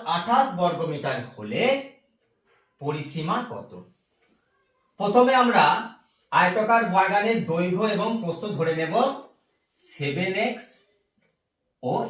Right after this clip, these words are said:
এক্স। দৈর্ঘ্য যদি সেভেন এক্স হয়, প্রস্থ যদি এক্স হয়, তাহলে ক্ষেত্রফল কত হবে? সেভেন এক্স গুণ এক্স, এটা হচ্ছে বর্গ একক।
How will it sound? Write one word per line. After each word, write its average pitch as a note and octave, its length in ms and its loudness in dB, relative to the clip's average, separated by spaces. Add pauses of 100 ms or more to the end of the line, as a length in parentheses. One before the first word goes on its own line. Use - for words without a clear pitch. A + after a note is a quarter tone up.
(120)
এক্স। - 200 -18 (1500)
দৈর্ঘ্য G#3+ 380 6
যদি - 140 2 (120)
সেভেন G#3 280 4 (100)
এক্স - 160 0 (100)
হয়, B2 280 2 (680)
প্রস্থ F#3+ 240 -4 (160)
যদি A3+ 180 0 (280)
এক্স G#3+ 180 0 (100)
হয়, A2+ 220 2 (480)
তাহলে E3+ 240 2 (100)
ক্ষেত্রফল G3 480 0 (120)
কত F#3 160 2 (140)
হবে? G#3+ 180 2 (880)
সেভেন F#3 440 -2 (340)
এক্স - 240 -8 (680)
গুণ C#3+ 380 -2 (320)
এক্স, - 200 -12 (640)
এটা C#3 60 -4
হচ্ছে B3 160 2 (140)
বর্গ C3+ 280 0 (260)
একক। - 300 -8